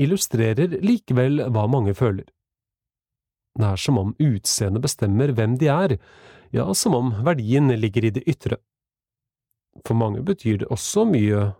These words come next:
hva de er flinke til, hvilke venner de har, hva de eier, og hva slags opplevelser de har. Min verdi og utseende.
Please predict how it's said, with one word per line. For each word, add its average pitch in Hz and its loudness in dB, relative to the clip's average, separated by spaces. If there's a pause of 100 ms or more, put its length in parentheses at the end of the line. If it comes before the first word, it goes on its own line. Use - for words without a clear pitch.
(180)
hva 110 0
de 123 0
er 107 -2
flinke 127 -2
til, 160 0 (500)
hvilke 135 0
venner 131 2
de 120 2
har, 147 0 (100)
hva 135 -2
de 165 0
eier, 120 2 (220)
og 220 -2
hva 127 0
slags - -6 (100)
opplevelser 104 0
de 107 2
har. 98 -4 (3000)
Min 120 4
verdi 113 0 (100)
og 143 -2
utseende. 107 0